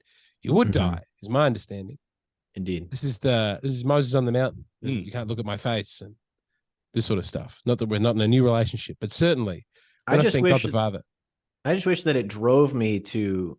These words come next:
Speaker 2: to prayer and, uh, ecstasy instead of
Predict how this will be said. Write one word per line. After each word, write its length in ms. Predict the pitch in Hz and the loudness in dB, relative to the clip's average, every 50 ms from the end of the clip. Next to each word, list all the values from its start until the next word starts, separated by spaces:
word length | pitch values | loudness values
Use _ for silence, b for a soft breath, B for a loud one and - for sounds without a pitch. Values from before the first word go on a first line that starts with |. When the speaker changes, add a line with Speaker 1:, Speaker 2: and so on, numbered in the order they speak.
| _ _ - - | _ _ -10 -6
Speaker 2:
to 120 | - 101 | -6 -6
prayer 640 | - - - 123 117 117 117 107 101 98 92 92 - | -6 -4 -2 0 2 2 4 4 4 4 4 2 2
and, 340 | 87 95 92 92 90 87 85 | 0 0 -2 -2 -2 -2 -4
uh, 280 | 87 82 82 80 80 80 87 80 _ _ _ _ - | -4 -6 -6 -6 -8 -10 -12 -16 _ _ _ _ -4
ecstasy 540 | 104 110 - - - 104 95 - - 92 85 | -2 -2 -2 -2 -4 -6 -6 -4 -4 -4 -4
instead 260 | 85 92 - - 98 | -6 -6 -6 -4 -4
of 180 | 90 82 85 | -6 -6 -10